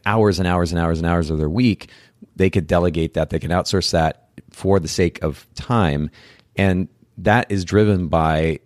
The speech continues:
a philosophy of, "Hey, this is what I want. This is why I'm doing what I'm doing."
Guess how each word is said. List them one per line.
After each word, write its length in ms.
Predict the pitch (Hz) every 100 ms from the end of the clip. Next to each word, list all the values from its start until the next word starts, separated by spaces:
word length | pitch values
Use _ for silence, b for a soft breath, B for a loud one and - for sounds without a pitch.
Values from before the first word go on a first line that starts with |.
| -
a 40 |
philosophy 640 | - 98 120 - 90 85
of, 200 | 80 76 -
"Hey, 180 | 117 104
this 240 | 80 123
is 140 | 165 120
what 180 | 104 -
I 160 | 82 90
want. 300 | 87 85 -
This 180 | 120
is 160 | 143 113 b b
why 520 | 85 85 92 107 117
I'm 200 | - 95
doing 360 | 90 90 87 87
what 220 | - 87
I'm 180 | 85 78
doing." 500 | 73 92 80 69 76